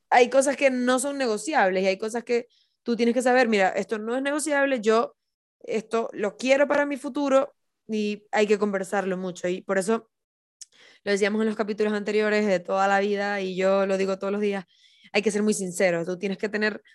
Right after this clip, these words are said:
claro lo que quieres, más o menos, porque bueno, tampoco cien por ciento, todo cambia, pero tú,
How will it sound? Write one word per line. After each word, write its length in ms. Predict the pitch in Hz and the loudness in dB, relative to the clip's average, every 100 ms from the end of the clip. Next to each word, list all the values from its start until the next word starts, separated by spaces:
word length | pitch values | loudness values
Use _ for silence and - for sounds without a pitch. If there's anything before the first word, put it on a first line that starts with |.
| _ _ _ | _ _ _
claro 400 | 160 202 226 277 | 4 6 6 8
lo 140 | 285 | 6
que 120 | 294 | 2
quieres, 540 | 254 285 254 233 240 - _ | -6 0 0 0 -4 -8 _
más 320 | - 190 180 175 | -12 -8 -4 -2
o 80 | |
menos, 400 | 196 214 190 180 | 0 2 0 -4
porque 220 | 185 170 - | -8 -12 -8
bueno, 240 | 175 156 - _ | -8 -10 -18 _
tampoco 560 | - 170 170 175 170 170 | -16 -12 -10 -10 -10 -12
cien 160 | 170 180 | -12 -12
por 80 | 190 | -10
ciento, 300 | 180 190 - _ _ _ _ | -8 -10 -12 _ _ _ _
todo 180 | 190 190 | 0 2
cambia, 360 | 208 196 226 220 - - _ - | 0 0 -2 -4 -20 -20 _ -2
pero 160 | 208 | 0
tú, 140 | 196 | 2